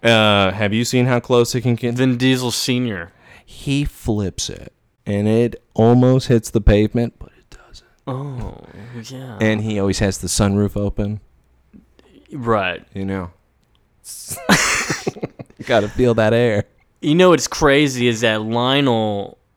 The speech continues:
Speaker 2: got, got out of the car, right? Train goes by, and he's, like, freaking out, and then he looks at the Smallville sign into town, or into the county or whatever, and it says,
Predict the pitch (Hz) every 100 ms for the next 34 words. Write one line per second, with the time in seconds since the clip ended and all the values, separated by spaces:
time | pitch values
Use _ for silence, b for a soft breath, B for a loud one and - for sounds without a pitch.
0 | _ _ _ _ _ _ _ - 113 -
1 | - 123 123 123 127 127 127 113 135 120
2 | 110 104 101 104 98 - 123 110 113 104
3 | 113 104 104 104 101 101 - 107 107 101
4 | 101 104 104 101 107 107 - - - -
5 | 107 95 101 98 95 - 98 90 92 90
6 | 87 85 95 98 90 92 98 104 b b
7 | b 113 92 87 82 95 - 90 98 98
8 | 98 98 104 107 b b b - 110 123
9 | 113